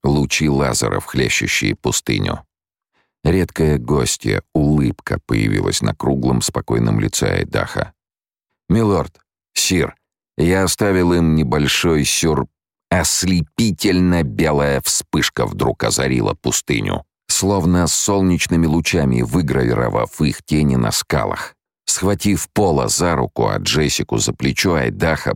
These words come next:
подтолкнул их вниз со склона, на дно котловины.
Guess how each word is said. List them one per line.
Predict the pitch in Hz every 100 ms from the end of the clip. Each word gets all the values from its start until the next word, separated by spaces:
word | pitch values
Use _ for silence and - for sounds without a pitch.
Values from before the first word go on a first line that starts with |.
| -
подтолкнул | 78 - 80 73 - 85 78
их | 71 -
вниз | - 85 92 76
со | - - 53
склона, | - - 64 52 50 - -
на | 80 -
дно | - 71 65
котловины. | - - 64 58 53 50 50